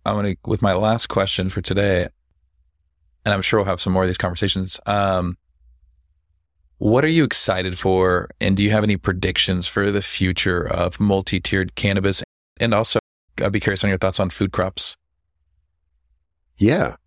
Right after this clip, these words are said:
Speaker 2: I think that there's this, you know, fear in the market right now.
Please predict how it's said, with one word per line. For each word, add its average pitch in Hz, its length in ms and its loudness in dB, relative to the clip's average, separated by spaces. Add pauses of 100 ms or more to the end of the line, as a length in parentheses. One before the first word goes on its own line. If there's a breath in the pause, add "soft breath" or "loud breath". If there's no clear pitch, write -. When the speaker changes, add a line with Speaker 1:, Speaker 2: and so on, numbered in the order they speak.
(160)
Speaker 2:
I 85 100 2
think - 400 0
that 82 320 2 (220)
there's 87 460 2
this, - 720 2 (1300)
you 85 180 0
know, 69 240 2
fear 85 400 0
in 78 80 2
the 73 80 0
market 71 320 0
right 58 200 -4
now. - 220 -8